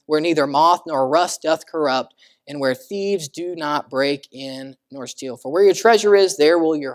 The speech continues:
heart be also." Invest. When we think of that word, we think of money.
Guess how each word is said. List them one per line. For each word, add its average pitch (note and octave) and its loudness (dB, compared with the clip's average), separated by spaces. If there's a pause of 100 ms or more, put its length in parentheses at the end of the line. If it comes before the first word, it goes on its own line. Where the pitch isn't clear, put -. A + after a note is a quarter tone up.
heart C#3+ -2 (600)
be B2+ -6
also." B2+ -2
Invest. D#3+ -4
When D3+ -8
we C#3+ -6
think F3+ -4
of E3+ 2
that D#3 4
word, D#3 2
we C#3+ -4
think D3+ -8
of C3 -6
money. B2 -8